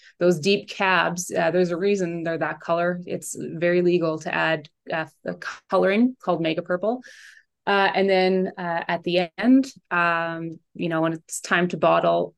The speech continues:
probably the most, um, discussed, uh, you'll say, you could say, uh, is something called sulfur dioxide or, uh, S O two. Um, yeah, they either don't add any or just a little bit, but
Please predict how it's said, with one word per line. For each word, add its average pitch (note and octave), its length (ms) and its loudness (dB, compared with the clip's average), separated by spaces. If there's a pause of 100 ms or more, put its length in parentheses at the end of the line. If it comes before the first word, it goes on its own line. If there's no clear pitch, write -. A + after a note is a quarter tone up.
probably F3+ 400 2
the E3+ 80 -4
most, E3 420 -8
um, D#3+ 420 -6 (840)
discussed, - 960 0 (140)
uh, F#3 300 2
you'll F#3 300 -2
say, - 380 -8
you F#3+ 100 -6
could F#3 120 -4
say, F3+ 320 4
uh, F3 260 -2
is F3+ 320 -4
something F#3+ 340 -4
called F3 280 0
sulfur F3 280 -2
dioxide E3+ 600 -2
or, E3+ 220 -4
uh, D#3+ 280 -8
S - 160 -8
O F3 60 -8
two. D#4 240 0 (600)
Um, E3+ 800 0 (220)
yeah, F3+ 280 4 (260)
they G#3+ 100 8
either G3 240 4
don't F3+ 240 2
add E3+ 140 2
any G3+ 280 2 (340)
or F3 640 2
just - 180 -14
a F3 40 -6
little D#3+ 200 -4
bit, D#3+ 300 0 (180)
but E3+ 260 4